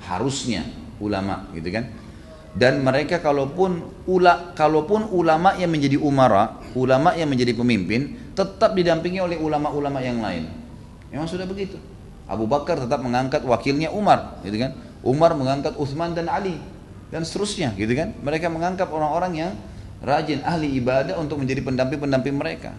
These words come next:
Mestinya memang harus ada hubungan. Kalaupun, apalagi kalau umaranya orang awam, harus didampingi oleh para ulama. Gimana? Kalau enggak, maka akan kacau balau ini, gitu. Kita tahu umara-umara kita yang tidak punya, tidak punya pemahaman agama,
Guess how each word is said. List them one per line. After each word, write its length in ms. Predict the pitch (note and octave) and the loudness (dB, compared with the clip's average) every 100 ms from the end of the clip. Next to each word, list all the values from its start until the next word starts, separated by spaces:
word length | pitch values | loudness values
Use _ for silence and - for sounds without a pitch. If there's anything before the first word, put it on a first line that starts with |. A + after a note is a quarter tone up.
| - | -10
Mestinya 400 | C#3 C#3 - E4+ | -6 -6 -6 -4
memang 240 | E4 - - | -4 -2 -4
harus 80 | - | -4
ada 80 | C4 | 0
hubungan. 560 | F#3+ F#3 G3+ D#3+ C3+ - - - | 2 2 2 0 0 -4 -14 -14
Kalaupun, 880 | - C#3 F#3+ - - A3 B3 A3+ - | 0 2 2 0 -4 2 4 4 6
apalagi 640 | D3 D3+ D3+ C#3 B2+ G#3 | 6 10 10 10 8 4
kalau 400 | G#3 D3+ F3+ G3+ | 4 6 6 6
umaranya 640 | F3 D3+ C#3+ C3 D3 D#3+ G3+ | 4 6 6 6 4 2 0
orang 240 | G3+ F#3 | 2 0
awam, 400 | F3+ C#4 E4+ F#3+ D3+ D3+ - - - - - | 0 0 2 2 0 -8 -12 -16 -16 -18 -16
harus 400 | - - C5 - | -6 -4 -4 -2
didampingi 320 | G#3 E3 D#3 C#3+ | -2 0 0 2
oleh 160 | B2 | 0
para 240 | A2+ A#2 A2+ | 2 2 2
ulama. 400 | A#2 G#2+ G2+ - | 0 0 -2 -4
Gimana? 400 | A2 D#3+ F4+ D4 - - - - | -4 -2 -2 -4 -8 -12 -14 -8
Kalau 240 | - C3 F3+ | -2 0 0
enggak, 160 | G#3+ | -2
maka 240 | F#3+ F#3 F3+ | -2 -2 -2
akan 160 | F3 | -2
kacau 240 | E3+ D#3+ E3 | -2 -4 -4
balau 320 | - - D#3+ | -4 -4 -6
ini, 140 | C#3 C3 | -6 -6
gitu. 120 | G#2 A#2 - - - - - - | -4 -4 -6 -12 -16 -18 -18 -14
Kita 160 | - E3+ E3 | -6 -4 0
tahu 240 | F#3 E3+ | 0 0
umara-umara 640 | D#3+ D3+ D3 D3+ D3 C#3+ C#3 | 0 0 0 0 2 2 2
kita 240 | E3 D#3+ | -2 -2
yang 80 | C3+ | 0
tidak 160 | A#2 | -2
punya, 320 | - D#3 C#3+ C3+ - - - - | -2 -2 0 -2 -6 -14 -16 -6
tidak 240 | C3+ C3+ - | 0 0 0
punya 240 | F#3+ F#3 | -2 0
pemahaman 400 | D#3+ C3+ B2+ A#2 | 0 2 2 2
agama, 560 | G#2 G#2+ A2+ F2+ E2 | 0 4 4 2 -4